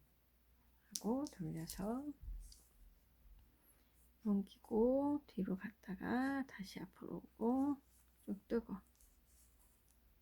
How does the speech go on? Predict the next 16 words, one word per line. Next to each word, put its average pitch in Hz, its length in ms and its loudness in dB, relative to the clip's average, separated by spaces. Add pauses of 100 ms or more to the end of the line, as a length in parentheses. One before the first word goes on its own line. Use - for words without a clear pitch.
(1000)
그다음에 208 320 4
이제 196 160 2
겉뜨기로 294 640 8
단 185 260 10
정리를 190 480 8
하고 202 720 4 (380)
마무리 220 460 8
단은 214 400 8
좌우 190 360 6
단수 190 380 4
맞춰서 185 540 2
안뜨기까지 185 720 2
뜨시면 226 380 2
돼요. 190 200 0 (440)
단 202 260 4
정리는 220 760 6